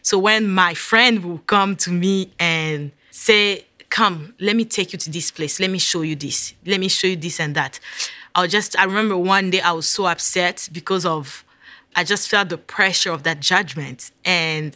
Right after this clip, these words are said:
I told him, I said, "You know what? Next time, if you wanna come to me and show me anything,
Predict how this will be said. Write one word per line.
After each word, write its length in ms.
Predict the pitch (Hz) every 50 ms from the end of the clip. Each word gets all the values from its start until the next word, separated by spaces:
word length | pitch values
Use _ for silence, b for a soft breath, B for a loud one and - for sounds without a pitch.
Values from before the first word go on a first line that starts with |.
| _ -
I 80 | 165
told 260 | 156 - - 196 196
him, 140 | 185 175 175
I 60 | 160
said, 140 | 151 - 180 180
"You 100 | 175 180
know 140 | 185 202
what? 300 | 208 190 180 185 - - - B B B B B B B B B B
Next 320 | 170 180 190 202 196 -
time, 200 | - 196 190 185 185
if 200 | 180 175 - -
you 60 | 160
wanna 160 | 170 160 147 -
come 200 | - - 147 170
to 140 | - - 175
me 160 | 185 196 208 -
and 140 | 170 165 147
show 200 | - - - 175
me 200 | 180 180 - - _
anything, 640 | - 160 180 190 196 196 - - 226 233 233 233